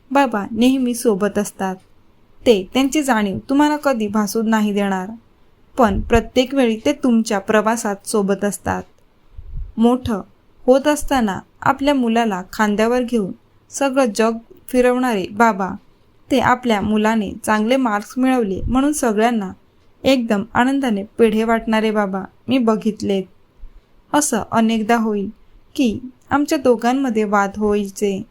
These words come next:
राग यायचा, बाबा मारायचे. त्या क्षणाला वाटायचं की बाबा खूप वाईट आहेत, मला पाहिजे ते नाही करू देत, मला कायम ओरडत असतात,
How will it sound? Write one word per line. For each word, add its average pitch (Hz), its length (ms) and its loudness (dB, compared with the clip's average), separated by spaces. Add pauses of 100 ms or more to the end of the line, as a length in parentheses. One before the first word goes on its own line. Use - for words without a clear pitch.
(480)
राग 220 320 2
यायचा, 214 500 0 (400)
बाबा 247 260 4
मारायचे. 202 640 -2 (460)
त्या 320 100 6
क्षणाला 269 460 0
वाटायचं 226 640 0 (400)
की 302 80 2
बाबा 262 320 2 (120)
खूप 254 240 -6
वाईट 202 280 2
आहेत, 190 260 -4 (600)
मला 277 220 2
पाहिजे 220 540 0 (180)
ते 262 60 0
नाही 220 260 2
करू 208 300 0
देत, 190 220 -2 (640)
मला 302 240 4
कायम 220 420 0 (140)
ओरडत 214 360 2
असतात, 202 380 -2